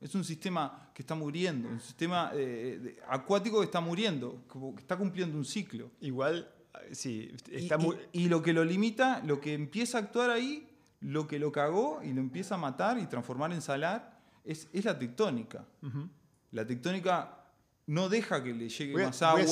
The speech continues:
Speaker 2: hacer, voy a hacer un pequeño paréntesis,
Speaker 1: Sí.
Speaker 2: porque, porque a Pablo, eh, que es quien está hablando ahora,
Speaker 1: <laughs>
Speaker 2: no lo, no lo presentó nadie, y parece que es una persona que sabe de geología nomás porque es culto, pero no, es, es geólogo el muchacho.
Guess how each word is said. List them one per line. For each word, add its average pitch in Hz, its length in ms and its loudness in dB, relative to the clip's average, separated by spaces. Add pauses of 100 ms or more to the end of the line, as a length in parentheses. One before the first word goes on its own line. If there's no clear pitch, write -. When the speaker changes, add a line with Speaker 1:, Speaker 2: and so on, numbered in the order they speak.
Speaker 2:
hacer, 220 120 0
voy 160 120 2
a - 20 2
hacer 180 180 0
un 170 80 2
pequeño 135 320 0
paréntesis, 117 480 -2
Speaker 1:
Sí. 135 120 -2
Speaker 2:
porque, 113 420 -2
porque 120 240 -6
a 113 100 -4
Pablo, 151 800 2
eh, 120 580 -8
que 123 100 -8
es 117 100 -10
quien 120 160 -6
está 117 120 -6
hablando 117 300 -2
ahora, 120 320 2
Speaker 1:
<laughs> - 460 -2
Speaker 2:
no 131 200 2
lo, 135 460 6
no 131 100 0
lo 147 140 2
presentó 131 400 -2
nadie, 143 280 2
y 120 60 -2
parece 143 360 0
que 143 80 2
es 139 100 -2
una 135 180 0
persona 123 680 0 (240)
que - 80 -8
sabe 151 320 6
de 135 80 4
geología 135 580 2
nomás 131 300 4
porque 127 200 -2
es 120 40 -10
culto, 185 400 0
pero 131 140 2
no, 151 180 0
es, 139 160 -2
es 147 140 -8
geólogo 117 460 0
el 104 40 -6
muchacho. 101 460 -10